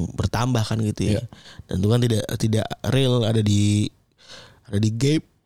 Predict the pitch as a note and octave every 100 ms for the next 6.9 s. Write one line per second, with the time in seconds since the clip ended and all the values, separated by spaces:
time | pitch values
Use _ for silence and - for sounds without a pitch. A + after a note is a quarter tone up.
0 | _ - C3 B2+ A2 A2 A2 C#3 - -
1 | _ _ _ _ _ _ - - - A2+
2 | A#2 C3 G#2 A#2+ A#2 A2 A2 A2 G#2 G#2
3 | F#2+ G#2+ C3+ - _ _ _ _ _ _
4 | _ _ _ _ - - - - A#2 A#2
5 | A#2 A#2 A2+ A#2 - - - - - C#3
6 | C3 C#3+ - A#2 A2+ A2+ C#3+ - -